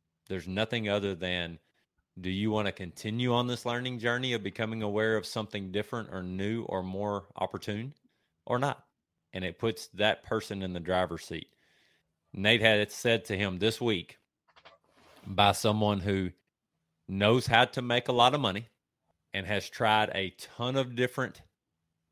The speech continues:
processes. Their words paraphrased. Nate, jump in if I forget this or I'm off at all. Where basically, "I have never gone through a process like this, and I've tried 'em all."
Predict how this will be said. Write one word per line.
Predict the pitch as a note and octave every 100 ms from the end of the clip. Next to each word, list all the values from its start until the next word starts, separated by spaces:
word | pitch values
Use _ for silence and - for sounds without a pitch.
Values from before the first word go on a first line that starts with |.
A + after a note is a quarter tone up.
| _ _
processes. | - A2+ - F#2+ - A#2 - - _
Their | E2+ F2+ A2+
words | A#2+ A2+ A2+
paraphrased. | - G#2+ G2+ G2+ F2+ F#2+ - - _ _ -
Nate, | F2+ F2+ -
jump | F#2 F#2+
in | G2 F#2
if | F#2
I |
forget | F2 F#2 F#2 F2
this | F2+ -
or | F2
I'm | E2+
off | F2 E2+
at | D#2+
all. | D#2+ D#2 _ _
Where | F2+
basically, | E2+ G2+ A#2 - F#2+ F#2 F2+ E2 _ _ - -
"I | G2
have | G2
never | F#2 F#2 G2 G#2 A2+
gone | G2+ G2 F#2+
through | G2 F2+
a | E2+
process | - F#2+ F2 - F2+ -
like | F2+ F2 -
this, | F2 D#2+ - - _ _
and | F2 F2+
I've | F#2 -
tried | - F2 F2
'em | E2+
all." | D2+